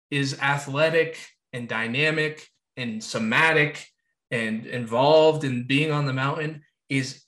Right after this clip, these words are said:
right there at the tip of that wave, engaging with my environment, right?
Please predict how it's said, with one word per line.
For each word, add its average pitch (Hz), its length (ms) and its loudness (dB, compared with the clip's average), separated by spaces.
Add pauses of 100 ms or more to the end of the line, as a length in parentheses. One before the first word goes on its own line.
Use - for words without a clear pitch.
(180)
right 190 340 0
there 170 160 4
at 156 100 2
the 147 60 -4
tip 160 240 -2
of 139 60 -4
that 135 260 0
wave, 135 400 -6
engaging 165 600 -2
with 156 160 -6
my 135 240 -4
environment, 120 540 -4
right? 131 300 -8